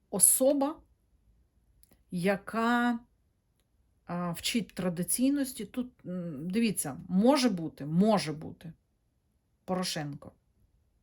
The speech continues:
Давайте я скажу так, не боячись, що на мене зараз, ем, якісь мародери налетять і будуть мене обгаджувати. Давайте, ем,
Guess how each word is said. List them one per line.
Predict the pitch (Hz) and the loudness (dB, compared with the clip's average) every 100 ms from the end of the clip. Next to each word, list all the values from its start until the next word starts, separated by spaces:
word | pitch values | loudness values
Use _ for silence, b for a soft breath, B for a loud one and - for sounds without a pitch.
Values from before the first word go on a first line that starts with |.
| _ _ | _ _
Давайте | - 269 285 | 0 0 0
я | 190 | -2
скажу | 185 - 175 | -2 -4 -6
так, | 175 135 123 - _ | -6 -6 -8 -20 _
не | 185 | 0
боячись, | 208 196 180 180 - 320 | 2 2 0 -2 -2 -2
що | - - 185 175 | -2 -4 -2 -2
на | 175 | 0
мене | 180 233 240 | 0 2 2
зараз, | 185 202 196 - B B B B | 2 0 0 -2 B B B B
ем, | 170 175 175 175 151 165 156 165 156 147 135 - - - - - | -6 -2 -2 -2 -6 -8 -10 -10 -8 -10 -12 -14 -18 -20 -20 -16
якісь | 90 185 185 185 | -8 -6 -6 0
мародери | 190 180 175 175 156 | 2 2 2 2 2
налетять | 160 165 170 262 254 | -2 -2 -2 -2 -2
і | |
будуть | 185 190 180 - | -2 -4 -4 -4
мене | 175 175 175 165 160 156 151 - | -2 -2 -2 -4 -4 -6 -8 -6
обгаджувати. | 175 139 165 151 147 139 - - - _ _ _ - - | -6 -2 -2 -2 -6 -10 -10 -12 -18 _ _ _ -20 -12
Давайте, | 175 185 254 262 240 b b b b _ | -2 2 2 2 -4 b b b b _
ем, | - 180 170 165 165 151 | -6 -4 -4 -4 -6 -10